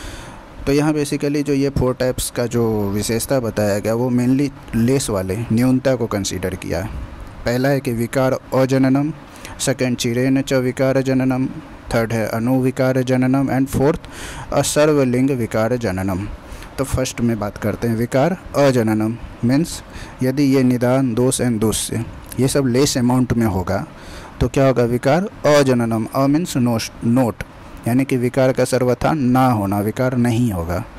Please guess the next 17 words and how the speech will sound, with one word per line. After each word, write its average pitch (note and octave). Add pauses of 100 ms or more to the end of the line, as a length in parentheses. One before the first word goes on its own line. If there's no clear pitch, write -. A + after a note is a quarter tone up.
(420)
Second D3
क्या D3
होगा? C#3+ (300)
इसकी B2
विशेषता B2
के C3
वजह B2+
से C#3
चिरेन, C3+ (520)
चिरेन D3+
च D3+ (100)
विकार G#2
जननम, G2 (320)
यानी B2
विकार C3
यदि C3
होगा A#2